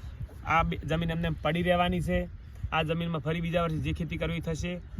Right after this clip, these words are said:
ચોળી અને મરચાંનો આંતરપાક કરવાના છે, જેનું એક જ કારણ છે કે ચોળી એ કઠોળ પાક છે, એ નાઇટ્રોજન પેદા કરે છે અને મરચાંને નાઇટ્રોજનની જરૂર છે,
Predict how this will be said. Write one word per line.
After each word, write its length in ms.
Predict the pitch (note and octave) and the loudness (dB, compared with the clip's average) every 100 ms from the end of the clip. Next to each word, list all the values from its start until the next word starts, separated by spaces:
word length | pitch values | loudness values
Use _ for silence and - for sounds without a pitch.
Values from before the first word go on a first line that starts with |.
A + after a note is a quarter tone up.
| - - | -4 -2
ચોળી 300 | D3+ D#3 E3+ | 0 2 2
અને 100 | E3 | 0
મરચાંનો 360 | D#3+ D3 E3 D#3+ | 0 0 0 0
આંતરપાક 460 | D#3 E3+ D#3 E3 | 0 -2 -2 -2
કરવાના 340 | E3+ E3 E3+ D#3+ | 0 0 0 -2
છે, 440 | E3+ F3 - - | -2 -4 -8 -6
જેનું 220 | C#3+ D#3+ | -2 0
એક 180 | E3 D#3+ | -2 0
જ 120 | F#3+ | 0
કારણ 280 | F3+ F3 F3 | 2 0 0
છે 140 | D#3 F3 | -2 -4
કે 120 | D#3+ | -4
ચોળી 380 | D#3+ D#3+ E3+ F#3 | 0 0 0 0
એ 160 | F3 | -4
કઠોળ 320 | D#3 D3+ F3+ | -2 0 2
પાક 240 | E3+ F3 D#3+ | 4 4 2
છે, 220 | - C3 - - - - | -2 -6 -8 -18 -10 -4
એ 100 | E3+ | 2
નાઇટ્રોજન 440 | D#3+ D#3 E3 F3 | 2 2 0 -2
પેદા 300 | D#3+ E3 F3+ | 0 2 2
કરે 220 | F3 E3 | 2 0
છે 100 | D3 | 0
અને 100 | D3 | 0
મરચાંને 360 | C#3 D3+ F3 F3 | 0 0 0 2
નાઇટ્રોજનની 460 | D#3+ D#3 E3+ F3 D#3+ | 2 2 0 -2 0
જરૂર 280 | D#3 F#3+ | 0 0
છે, 180 | E3 D3+ | -2 -4